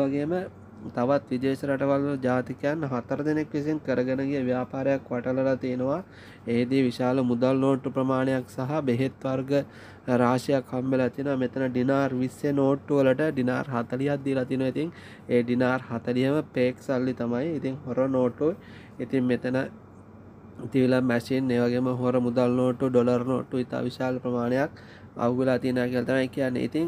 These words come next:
ඔයා මේ වගේ දේවල් වලට අහු වෙලා තියෙනවා නම් අනිවාර්යෙන් ඒ ගැන දැනුවත් වෙන්න. ඉතින් ඒ වගේම ඔයගොල්ලෝ දන්නවා මේ වෙනකොට අත්අඩංගුවට ගැනීම සිද්ධ වෙනවා. ඉතින් ඒ අත්අඩංගුවට ගැනීම සිද්ධ වෙන අවස්ථාවේ ඔයා අකාම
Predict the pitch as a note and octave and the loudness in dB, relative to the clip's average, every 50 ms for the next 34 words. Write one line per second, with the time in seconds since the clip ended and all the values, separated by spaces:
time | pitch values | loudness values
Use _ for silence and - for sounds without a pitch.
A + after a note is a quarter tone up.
0 | - - B2 C3 C3+ C#3 C3+ C3 C3 C3 C3+ C#3 C#3 C#3 C#3 C#3+ C#3 C#3 C#3 C#3 | -2 0 0 2 2 2 2 2 2 2 2 2 0 0 0 2 2 2 2 0
1 | C#3 C3+ B2+ B2 B2 C3+ C3+ C#3 C#3+ C#3 C#3+ C#3+ C3+ B2 A#2+ B2 B2+ D3+ E3+ - | 0 -2 -2 -2 -2 -2 0 -2 -2 -2 -2 -2 -2 0 0 0 0 -2 -4 -8
2 | - - - - - - - B2 B2+ C3 C3 B2+ B2 B2 C3 C#3 - - B2 A#2+ | -12 -20 -20 -20 -16 -10 -4 -2 0 2 2 2 2 0 0 -2 -4 -4 -4 -2
3 | B2 B2+ B2+ C3+ C#3 C3 B2+ B2 A#2 C3 C#3+ D3 D3+ C#3+ - - - B2 A#2+ B2 | -2 -2 -2 -4 -4 -4 -2 -2 0 0 0 2 0 0 -2 -4 -6 -6 -4 -2
4 | C#3 C#3 B2+ G2 - - - - - - - - - B2 B2 - D#3+ F3 E3+ C#3 | -2 -2 -2 -4 -6 -14 -20 -20 -20 -20 -18 -12 -8 -8 -4 -2 -2 -2 -2 0
5 | B2+ C3+ D3 D#3+ D#3+ D#3+ D#3 C#3 C3 B2+ C3 D#3 G3 A3+ - - - - - - | 0 0 2 2 0 0 0 0 0 0 0 -2 -4 -4 -8 -14 -20 -20 -20 -18
6 | - - - - A#2+ B2+ C3 C3+ C#3 C3+ C3 B2 B2+ C3 C#3 D3 D3 C3+ B2+ B2 | -18 -18 -10 -6 -2 0 0 2 2 2 2 2 2 2 0 0 0 0 0 0
7 | B2+ B2+ C3+ C3+ C3+ C3+ C#3 B2 A#2+ A#2 A#2 - C3 B2+ C3 C3 C3+ C3 C3+ C#3+ | 0 0 0 -2 -2 -2 -2 -2 -2 -2 -2 -2 -4 -4 -2 -2 -2 -2 -4 -4
8 | C3+ C3 C3+ C#3 C3 B2+ B2+ B2+ C3+ C3+ C3+ - - B2+ B2+ C3 C#3 C#3+ C#3 B2+ | -2 -2 0 0 2 2 2 0 0 -2 -4 -4 -6 -6 -4 -2 0 2 2 4
9 | B2 A#2+ C3+ F3 - - - - - - - - B2+ B2 D3 D3 C#3+ C#3+ C#3+ B2+ | 2 2 0 -2 -4 -10 -18 -20 -20 -12 -6 -4 -4 -2 0 0 0 2 2 0
10 | B2 A#2 - - C3 C3+ C3+ C#3 C#3 C#3 D3 D3 C3+ C3+ C3 C3 C#3 C#3+ D3 - | 0 -2 -4 -4 -2 0 0 0 0 0 0 0 0 0 0 0 -2 -2 -4 -4
11 | - B2 B2 C3 C3+ C3+ C#3 C3+ C3+ C3+ - - - C#3 C#3 C#3+ D3 C#3 C3+ C3 | -8 -6 -2 0 0 2 2 2 0 0 -4 -4 -2 -2 0 0 2 2 2 4
12 | C3+ C#3 C3 B2 A#2+ - C3 C3 C3+ C#3 D3 | 4 4 2 2 0 -2 -2 -2 0 0 0